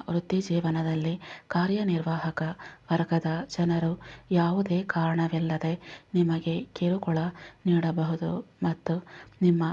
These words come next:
ದೈನಂದಿನ ಕೆಲಸದಲ್ಲಿ ಸಮಸ್ಯೆಗಳನ್ನು ಉಂಟು ಮಾಡಬಹುದು. ಕೆಲಸ ಮತ್ತು ಯೋಜನೆಗಳಲ್ಲಿ ಯಶಸ್ವಿಯಾಗಲು ನೀವು ಕಷ್ಟಪಟ್ಟು ಕೆಲಸ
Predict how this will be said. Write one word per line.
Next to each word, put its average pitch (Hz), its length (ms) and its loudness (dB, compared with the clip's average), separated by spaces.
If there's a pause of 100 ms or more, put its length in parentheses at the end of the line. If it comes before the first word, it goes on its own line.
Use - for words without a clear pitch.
ದೈನಂದಿನ 175 600 0 (460)
ಕೆಲಸದಲ್ಲಿ 175 720 0 (400)
ಸಮಸ್ಯೆಗಳನ್ನು 175 920 0 (400)
ಉಂಟು 170 300 2
ಮಾಡಬಹುದು. 165 680 0 (580)
ಕೆಲಸ 175 360 0 (180)
ಮತ್ತು 170 340 -2 (460)
ಯೋಜನೆಗಳಲ್ಲಿ 175 880 0 (380)
ಯಶಸ್ವಿಯಾಗಲು 175 960 0 (400)
ನೀವು 170 280 4 (140)
ಕಷ್ಟಪಟ್ಟು 170 760 -2 (400)
ಕೆಲಸ 175 340 0